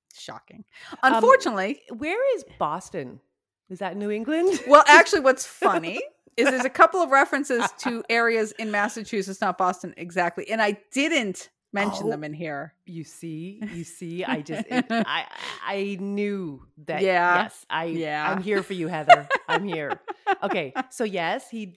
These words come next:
Speaker 2: did some. Yeah, he became an
Speaker 1: So
Speaker 2: ordained minister, in, and he's in New England preaching about his willy.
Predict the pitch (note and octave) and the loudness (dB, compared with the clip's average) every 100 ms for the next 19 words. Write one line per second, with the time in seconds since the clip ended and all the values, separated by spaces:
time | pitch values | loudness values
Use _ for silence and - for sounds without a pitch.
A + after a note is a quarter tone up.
0 | _ A3 G#3 - A3 G3+ G3 E3+ E3+ G3+ | _ -10 -8 -8 -8 -6 -4 -4 -2 -4
1 | F#3+ G3 F3+ F3+ F3 F#3 G3+ G3 F#3+ G3+ | -6 -8 -2 -2 -2 -6 -8 -8 -10 -8
2 | F#3+ F3+ E3 E3+ E3 D#3+ D#3 E3 F3 E3 | -8 -8 -8 -10 -10 -10 -8 -8 -8 -8
3 | D#3+ D#3+ D#3 - E3 E3 D#3 D#3 D3 C#3+ | -8 -10 -10 -12 -12 -12 -12 -10 -8 -10
4 | - E3 C#3+ C#3+ C#3+ D#3 G#3 | -14 -18 -14 -12 -10 -10 -14